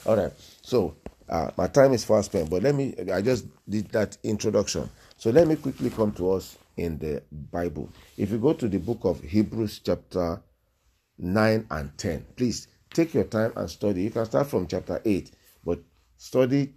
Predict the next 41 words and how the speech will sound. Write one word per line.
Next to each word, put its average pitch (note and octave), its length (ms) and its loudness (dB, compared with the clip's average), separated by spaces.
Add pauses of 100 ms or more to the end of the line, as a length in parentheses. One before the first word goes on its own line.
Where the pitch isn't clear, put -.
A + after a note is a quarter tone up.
chapter F#2+ 400 -2
nine A2+ 420 -2
and D#2+ 280 -8
ten. E2+ 260 -2 (240)
So - 140 0
I A#2+ 100 4
will A#2+ 120 4
just D3+ 220 2 (240)
bring C3+ 200 2
some F#2 240 0
things A#2+ 340 0
from F2+ 300 -4
these A2 200 -4 (120)
two A2+ 120 -2
chapters F#2+ 600 -4 (280)
and F2+ 160 -2
other G#2+ 220 4
things F#2+ 400 -4 (380)
to G#2 100 -2
establish C3 720 0
what G#2+ 260 0
I'm D#2 200 -4
saying, C#2+ 320 -6 (1400)
that E2+ 320 -4
there G2+ 180 2
is G#2 180 -4
no D#3 100 2 (100)
other C3 140 0
sacrifice B2+ 540 -2
that F#2+ 160 0
is F2+ 180 -10
accepted - 580 -4
by - 120 -10
Go-, - 180 -14 (460)
by F2 220 -2
God, G2+ 300 2
or F#2+ 120 2
that's F#2 220 -2
acceptable B2 560 -2
by F#2 120 2
God, F#2 360 0